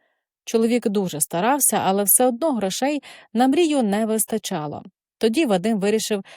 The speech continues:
таксувати вночі, щоб мати додаткові кошти. Я ж могла дати тільки затишок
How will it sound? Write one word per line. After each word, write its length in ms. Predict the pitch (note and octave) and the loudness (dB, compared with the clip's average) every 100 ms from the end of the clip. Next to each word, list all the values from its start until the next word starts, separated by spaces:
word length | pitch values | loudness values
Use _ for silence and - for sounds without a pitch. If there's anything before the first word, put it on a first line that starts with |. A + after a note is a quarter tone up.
| - | -6
таксувати 540 | - C#4+ - C#4+ C#4+ D4 | 0 2 2 2 2 2
вночі, 420 | C#4+ C#4 - C#3 | 0 0 -4 -6
щоб 280 | - A#3 G3+ | -2 -2 2
мати 320 | A#3 D4+ B3+ | 0 0 -2
додаткові 600 | F#3 F3+ - - G3 G3 - | -2 -2 -4 -4 -4 -4 -6
кошти. 460 | D#3 C#3 - - - _ _ _ _ | -8 -8 -10 -14 -16 _ _ _ _
Я 220 | G#3 D4 | 0 0
ж 60 | D#4 | 2
могла 260 | G#3+ F#3+ G#3+ | 0 0 0
дати 320 | G#3+ - G3+ | 0 -2 -2
тільки 340 | A3 G3+ G#3 | -2 -2 -2
затишок 640 | F#3+ A3+ A#3 G#3+ - E3+ | 0 0 0 -4 -6 -10